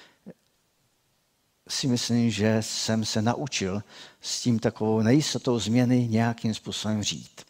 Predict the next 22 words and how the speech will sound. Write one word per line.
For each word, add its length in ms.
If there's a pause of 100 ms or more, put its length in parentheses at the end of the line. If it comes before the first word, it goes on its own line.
(1900)
Boží 400
lid 320
u 140
Joele 420
je 120
vystaven 540
tvrdé 460
a 100
krutě, 600 (180)
kruté 360
je-, 320
realitě. 640 (300)
Taky 240
neskutečná 600
změna. 420 (520)
Navzdory 480
očekávání 800
a 80
předpokladům 800
je 100
tady 260
výzva, 680